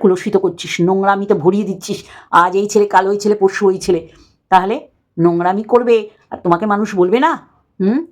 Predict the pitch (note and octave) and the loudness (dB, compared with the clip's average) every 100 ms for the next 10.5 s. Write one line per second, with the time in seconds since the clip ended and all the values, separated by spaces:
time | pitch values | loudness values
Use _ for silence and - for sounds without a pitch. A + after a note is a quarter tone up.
0 | - F#3 F3 G3 A#3+ A#3+ - G#3+ G3+ G3+ | -4 0 2 0 0 -2 0 0 0 -2
1 | B3 B3 B3 B3+ - G#3+ B3+ C4+ A3 G3 | -2 -2 -2 -2 0 0 0 0 0 -2
2 | F#3+ F3+ F3 E3+ E3 D#3+ _ _ _ _ | 0 -4 -2 -4 -6 -10 _ _ _ _
3 | F#3 G3+ G3+ A#3 A#3+ A#3+ B3 G#3+ A#3+ C#4+ | -2 0 4 2 2 -2 0 0 -2 -6
4 | _ _ G3 F#3 F3 F#3+ A#3 C4 - _ | _ _ 0 0 2 2 2 -2 -10 _
5 | _ _ - F#3 A#3 D4+ A3+ - - - | _ _ 2 2 4 2 0 -8 -8 -2
6 | F3+ F#3 G#3 F#3+ D#3 _ _ _ _ _ | 0 0 0 -2 -8 _ _ _ _ _
7 | _ - A3 E3+ G3 A3 A#3 B3 F#4+ C4 | _ -4 -2 0 0 0 0 0 -2 -2
8 | B3+ E4 E4+ E4+ D4 D4+ D4+ D4 D4+ D4 | 0 2 2 0 -2 0 -2 -4 -6 -6
9 | C4 B3 B3 G3+ B3+ C4+ A3+ G3 C4+ D4 | -2 0 2 0 -2 0 0 2 -2 -2
10 | C#4+ B3+ F#3+ - | -4 -4 -2 -2